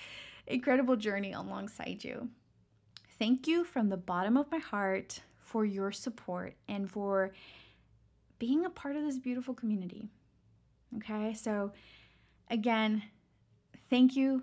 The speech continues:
so much, and I am so excited. Stay tuned for upcoming episodes, and, um, and just thank you for, for believing in me.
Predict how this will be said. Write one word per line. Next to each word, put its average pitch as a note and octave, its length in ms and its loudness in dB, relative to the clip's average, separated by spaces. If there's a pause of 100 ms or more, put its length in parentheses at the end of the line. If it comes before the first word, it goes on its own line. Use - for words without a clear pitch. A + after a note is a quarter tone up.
(100)
so - 440 0
much, - 480 0 (240)
and G3 240 -4
I G3 40 -4
am F#3+ 180 -4
so A3 260 -2
excited. F3+ 560 -2 (220)
Stay B3 380 2
tuned A#3+ 360 2
for G3+ 560 0
upcoming B3 520 2
episodes, F#3+ 760 -6 (640)
and, F#3+ 680 -4
um, G3 560 -6 (1040)
and A#3 180 0
just A#3+ 180 -8
thank A#3+ 180 2
you D4 120 0
for, B3 460 0
for G#3+ 240 -2
believing A3 420 0
in F3 80 -4
me. E3+ 200 -8